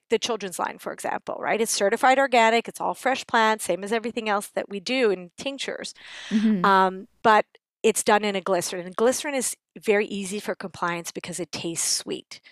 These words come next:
Speaker 1: So if you're
Speaker 2: Right.
Speaker 1: using a glycerin product for a child, for example,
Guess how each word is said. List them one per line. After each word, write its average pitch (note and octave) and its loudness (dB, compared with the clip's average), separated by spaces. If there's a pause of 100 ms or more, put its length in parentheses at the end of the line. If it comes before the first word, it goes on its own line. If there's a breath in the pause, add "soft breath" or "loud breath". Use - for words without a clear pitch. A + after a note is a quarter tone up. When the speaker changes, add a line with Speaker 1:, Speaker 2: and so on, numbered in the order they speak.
(360 loud breath)
Speaker 1:
So F#3 4
if - 0
you're G#3 -2
Speaker 2:
Right. - -10
Speaker 1:
using G3+ -4
a F3 -2
glycerin C4+ 0
product E3 2
for F#3 -6
a F#3 -8
child, - -2
for - -4
example, F3+ 0